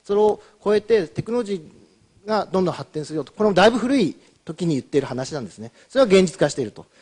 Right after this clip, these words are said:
で、そ-、この話いただいて映像を見たりすると、まさに、あ、あの人たちが言っていたことが現実になってきたのかなっていうのを実感します。で、まあ、それを今感じましたね。それで、あの、もう一つ、今度は私がここにいるっていうのは一つは、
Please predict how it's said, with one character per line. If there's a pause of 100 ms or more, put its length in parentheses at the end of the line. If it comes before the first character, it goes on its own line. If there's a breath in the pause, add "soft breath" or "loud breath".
(220 soft breath)
で、
そ-、
こ
の
話
い
た
だ
い
て (120)
映
像
を
見
た
り
す
る
と、 (180 loud breath)
ま
さ
に、
あ、 (180 loud breath)
あ
の
人
た
ち
が
言
っ
て
い
た
こ
と
が (200 soft breath)
現
実
に
な
っ
て
き
た
の
か
な
っ
て
い
う
の
を
実
感
し
ま
す。 (480 soft breath)
で、 (580)
ま
あ、
そ
れ
を
今
感
じ
ま
し
た
ね。
そ
れ
で、
あ
の、
も
う
一
つ、
今
度
は (160 soft breath)
私
が
こ
こ
に
い
る
っ
て
い
う
の
は
一
つ
は、